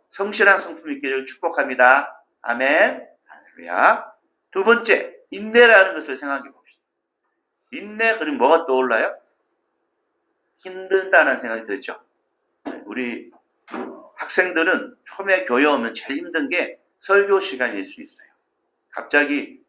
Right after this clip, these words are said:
집에서는 막 늘 막 얘기하다가 한 삼십 분 가만히 앉아 있는 게 쉬운 건 아니에요. 그러나 끝까지 인내해서 귀를 쫑긋해서 말씀을 잘 이렇게 경청하면 하나님의 말씀이 어디 떠오르죠?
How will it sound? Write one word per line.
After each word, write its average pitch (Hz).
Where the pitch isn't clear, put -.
집에서는 135
막 -
늘 170
막 87
얘기하다가 120
한 120
삼십 -
분 135
가만히 -
앉아 156
있는 113
게 117
쉬운 165
건 151
아니에요. -
그러나 135
끝까지 196
인내해서 147
귀를 139
쫑긋해서 170
말씀을 120
잘 -
이렇게 -
경청하면 139
하나님의 110
말씀이 92
어디 131
떠오르죠? 123